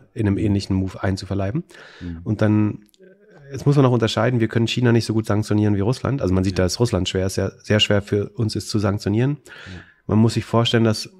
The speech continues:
Speaker 1: also Energie ist schon was sehr Wichtiges, aber unsere Handelsbeziehungen mit China sind so erheblich, dass es deutlich schwerer wäre, das zu sanktionieren. Aber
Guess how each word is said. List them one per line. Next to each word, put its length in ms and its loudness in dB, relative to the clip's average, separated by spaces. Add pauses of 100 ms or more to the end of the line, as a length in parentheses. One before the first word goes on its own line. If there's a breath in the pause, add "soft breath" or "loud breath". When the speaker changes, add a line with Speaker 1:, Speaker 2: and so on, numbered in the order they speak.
Speaker 1:
also 160 0
Energie 320 2
ist 80 -2
schon 100 2
was 140 2
sehr 140 2
Wichtiges, 400 -6
aber 120 -2
unsere 200 0
Handelsbeziehungen 540 0
mit 100 0
China 300 0
sind 300 -2 (340)
so 280 -2
erheblich, 460 -2
dass 160 -4
es 100 -6
deutlich 300 -4
schwerer 260 -2
wäre, 200 -6 (340)
das 220 -8 (560 loud breath)
zu 140 -16
sanktionieren. 540 0
Aber 400 0